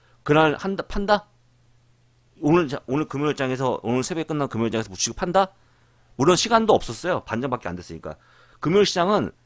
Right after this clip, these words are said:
새벽 세 시에 끝났습니다. 한국 시간으로. 빨리 끝나죠, 또.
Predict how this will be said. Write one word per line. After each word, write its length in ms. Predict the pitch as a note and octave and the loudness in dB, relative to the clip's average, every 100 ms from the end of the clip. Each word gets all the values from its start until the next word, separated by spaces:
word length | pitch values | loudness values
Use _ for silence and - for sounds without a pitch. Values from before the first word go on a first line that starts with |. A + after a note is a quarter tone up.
| _ | _
새벽 280 | - A3+ G#3+ | -6 -2 0
세 140 | - | 0
시에 120 | A3+ | -2
끝났습니다. 420 | G#3 G3 F3 D3+ A#2 | -2 -2 -2 -2 -4
한국 120 | A#2+ | -4
시간으로. 320 | G#2 E2 C#2 - _ _ _ _ _ _ - | -6 -6 -8 -16 _ _ _ _ _ _ -8
빨리 160 | A3+ A#3+ | -6 -2
끝나죠, 260 | G3 D3+ | 0 0
또. 260 | D3 E2+ | 0 -6